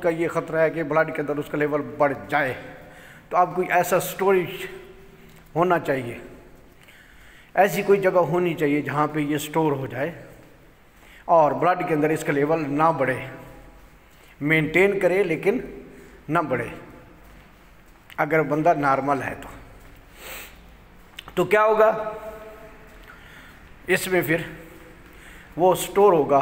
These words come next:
in the form of glycogen in skeletal muscle as well as liver। <coughs> अब उसके स्टेप्स क्या हैं? ग्लूकोज,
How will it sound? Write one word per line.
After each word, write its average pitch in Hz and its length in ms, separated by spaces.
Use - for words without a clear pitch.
in 165 140
the 156 100
form 175 280
of 165 160
glycogen 233 480
in 151 140
skeletal 185 480
muscle 196 300
as 151 200
well 139 140
as 156 180
liver। 123 260
<coughs> 196 360
अब 208 180
उसके 196 260
स्टेप्स 196 360
क्या 190 200
हैं? 180 160
ग्लूकोज, 240 420